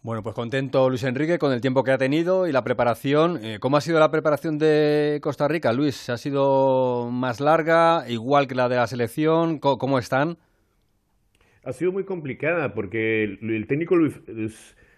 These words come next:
Speaker 2: eh, Fernando Suárez llegó pocos meses antes de arrancar la eliminatoria ante un equipo de Costa Rica que no tenía las figuras ni el nivel deportivo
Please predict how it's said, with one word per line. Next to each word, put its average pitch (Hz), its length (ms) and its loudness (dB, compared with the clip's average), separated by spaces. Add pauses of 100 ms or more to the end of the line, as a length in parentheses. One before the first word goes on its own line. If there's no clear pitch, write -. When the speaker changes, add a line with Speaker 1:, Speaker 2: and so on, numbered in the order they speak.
(180)
Speaker 2:
eh, 95 260 -6
Fernando 135 540 -2
Suárez 123 600 -2
llegó 107 460 -6
pocos 143 480 -6
meses 123 420 -4
antes 139 220 -8
de 139 60 -2
arrancar 117 300 -4
la 139 60 -2
eliminatoria 123 680 -2
ante 104 180 -8
un 123 60 -6
equipo 139 300 -8
de 135 60 -6
Costa 117 280 -8
Rica 117 480 -6
que 98 380 -4
no 117 160 -6
tenía 135 420 -6
las 98 140 -6
figuras 123 340 -6
ni 110 80 -6
el 104 80 -4
nivel 117 240 -4
deportivo 131 720 -4